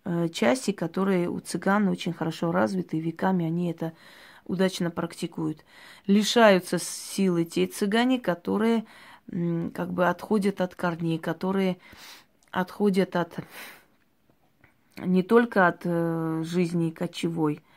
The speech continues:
от кочевой жизни-то можно отойти, но они отходят от традиций, от обычаев, они наводят,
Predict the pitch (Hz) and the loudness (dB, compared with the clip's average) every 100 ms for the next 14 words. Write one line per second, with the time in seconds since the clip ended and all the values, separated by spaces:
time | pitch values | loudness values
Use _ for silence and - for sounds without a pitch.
0 | - - - 175 196 175 175 175 170 170 | -20 -12 -8 -4 0 0 0 -2 -2 0
1 | 175 185 170 160 160 160 156 165 165 160 | 2 2 2 -4 -4 -6 -4 -2 0 0
2 | - - - - - 202 240 185 - 202 | -4 -14 -20 -10 2 4 6 4 4 0
3 | 185 175 170 180 170 170 165 - 170 165 | 0 -4 -4 -2 -2 0 -2 -2 -4 0
4 | 180 160 170 165 170 165 170 190 226 - | -2 0 -2 -2 -4 -4 -2 0 -2 -6
5 | - - - - 190 196 208 196 | -20 -20 -8 2 4 6 6 4